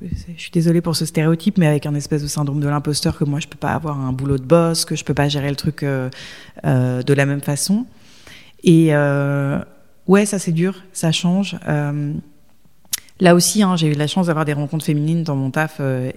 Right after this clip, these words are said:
hyper fortes, de filles qui étaient, euh, euh, pff, des rôles modèles absolus, euh, sur ça, qui m'ont poussée à me prendre en main. Mais je trouve que, euh, ouais, les priorités changent, euh, quand t'as des difficultés au boulot. Et c'est drôle, tu parlais de toi, euh,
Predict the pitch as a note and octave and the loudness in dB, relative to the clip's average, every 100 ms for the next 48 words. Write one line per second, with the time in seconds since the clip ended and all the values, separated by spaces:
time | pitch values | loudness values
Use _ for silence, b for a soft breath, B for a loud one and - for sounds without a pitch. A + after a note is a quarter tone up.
0 | A#3 B3 A3+ F#3+ F3 - G3 F#3 - - | -2 0 0 -2 -2 -2 -2 -2 -8 -8
1 | D#3 D#3 D3+ - F3+ F3+ D#3+ C#3 - D#3+ | 0 0 0 -2 -2 -2 -4 -4 -2 -2
2 | D3+ C3+ C3 B2+ B B B B B - | 2 2 0 -2 B B B B B -14
3 | - - - - - - - B B B | -6 -6 -6 -10 -14 -10 -8 B B B
4 | - E3+ D#3+ D#3 D#3 D#3+ F3 F3 F3 - | -8 4 6 6 4 4 4 2 0 0
5 | F3+ F3 F#3 F#3+ D3+ D3 D3+ - F#3+ G#3+ | 2 2 2 2 2 0 -6 -4 -2 -4
6 | - D#3+ C#3+ - - - E3+ D3+ C#3 C3+ | -2 0 0 -2 -4 0 2 2 0 -2
7 | E3+ D3 D3+ D#3 G3+ G#3+ D#3+ - - F#3+ | -2 -2 -2 0 2 2 2 -2 -4 -8
8 | - F#3 G#3 B B B B B - D3 | -4 -4 -4 B B B B B 0 2
9 | C#3+ D3 A#3 G3+ - E3 D3+ E3 D3+ - | 2 2 2 2 2 2 2 0 -2 0
10 | G#3 G#3+ F#3 D#3 D3 C#3+ C#3+ D3+ C#3 C#3+ | 0 0 -2 -2 -2 -2 0 0 0 -6
11 | - C#3 E3 D3 C#3 D3 G3+ - D#3 - | -10 -2 0 0 0 2 2 2 -4 -2
12 | - - - - F3 G#3+ G3+ - D#3 D#3+ | -4 -4 -6 -2 2 4 2 0 2 2
13 | D#3 F#3 F3+ E3 C#3+ | 0 0 2 2 2